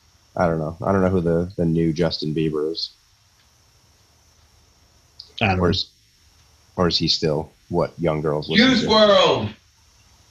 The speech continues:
Speaker 1: He's dead,
Speaker 2: What?
Speaker 1: isn't he?
Speaker 3: Yeah, he's dead. He also has, like, five hits on the, uh, top ten right now.
Speaker 2: Who?
Speaker 3: Juice world.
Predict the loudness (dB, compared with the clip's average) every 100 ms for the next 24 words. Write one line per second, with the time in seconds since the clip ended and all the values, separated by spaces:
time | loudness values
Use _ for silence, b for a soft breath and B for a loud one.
0 | _ _ _ -2 -2 2 4 4 2 0
1 | 0 0 -4 _ _ _ _ -14 -14 -16
2 | _ 0 4 4 2 0 2 4 4 2
3 | 2 0 0 -2 -6 _ 0 2 2 0
4 | 0 0 -2 -6 -4 0 0 -2 -8 -6
5 | 0 2 2 2 0 0 0 -2 -4 -6
6 | -8 2 4 4 -2 _ _ -2 0 2
7 | 2 2 0 -4